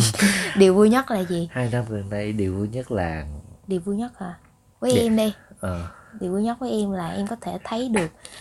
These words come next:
Speaker 1: mình trong rất nhiều người khác.
Speaker 2: Ừ.
Speaker 1: Nghĩ như là được trải nghiệm lại thêm một lần nữa.
Speaker 2: Ừ.
Speaker 1: Ừ,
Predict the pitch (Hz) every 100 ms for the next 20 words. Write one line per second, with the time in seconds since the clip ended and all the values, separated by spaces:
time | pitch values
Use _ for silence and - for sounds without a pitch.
0 | - - 208 180 165 165 202 220 262 226
1 | 175 175 165 - 247 262 _ _ - 120
2 | 104 98 - - _ - 226 226 233 233
3 | 208 180 170 - 170 160 233 196 165 170
4 | 160 165 214 202 190 185 170 160 156 240
5 | 269 - 120 110 101 101 - _ _ _
6 | 185